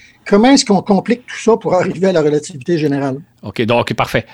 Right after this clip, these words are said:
Speaker 2: On va, donc, on va poursuivre avec la relativité restreinte. C'est dans le cadre de cette théorie-là, si je saute pas trop d'étapes, qui a mis en place l'équation E égale M C deux. Exact ?
Speaker 1: Oui.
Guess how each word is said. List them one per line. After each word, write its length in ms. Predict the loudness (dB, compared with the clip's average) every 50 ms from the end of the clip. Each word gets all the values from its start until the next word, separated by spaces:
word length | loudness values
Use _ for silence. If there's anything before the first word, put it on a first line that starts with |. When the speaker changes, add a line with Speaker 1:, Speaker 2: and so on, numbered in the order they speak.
| -20 -10 -6
Speaker 2:
On 120 | -4 -4
va, 160 | -4 -4 -2
donc, 180 | -2 0 0 2
on 40 | 2
va 100 | 2 2 2
poursuivre 320 | 0 0 0 2 2 2
avec 180 | 2 2 2 0
la 100 | 0 0
relativité 480 | 2 2 0 0 -2 -4 -2 -2 0
restreinte. 460 | 0 0 -2 -2 -2 -2 0 -2 -2 -4 -10 -20 -20 -18 -12
C'est 380 | -8 -6 -4 -2 -2 -2 -2
dans 260 | 0 0 0 0 2
le 160 | 2 2 0 -2
cadre 460 | -2 -2 -2 0 0 0 -2 -4 -4
de 100 | -6 -6
cette 220 | -4 -4 -4 -4
théorie-là, 380 | -2 0 0 2 2 2 0 -2
si 480 | -2 -4 -10 -12 -12 -12 -10 -10 -8 -8
je 80 | -8
saute 260 | -8 -6 -6 -8 -6 -6
pas 140 | -6 -6
trop 160 | -4 -4 -6 -4
d'étapes, 400 | -4 -4 -4 -2 -2 -4 -4 -6 _ -16
qui 180 | -8 -2 0 0
a 80 | 0
mis 220 | 0 0 0 0 0
en 140 | 0 -2
place 320 | -2 -2 -2 -4 -4 -4 -6
l'équation 520 | -8 -6 -4 -4 -4 -4 -2 -4 -4 -4 -2 0 2
E 140 | 2 2 2 0
égale 320 | 0 0 0 0 0 0
M 100 | -2 -2
C 160 | -4 -4 -4 -4
deux. 200 | -4 -4 -6 -6 _ _ _ -18
Exact ? 360 | -14 -12 -8 -6 -6 -8 -8 _ _ _ _ _ _ _ _ _ _ _
Speaker 1:
Oui. 320 | 0 4 4 4 4 2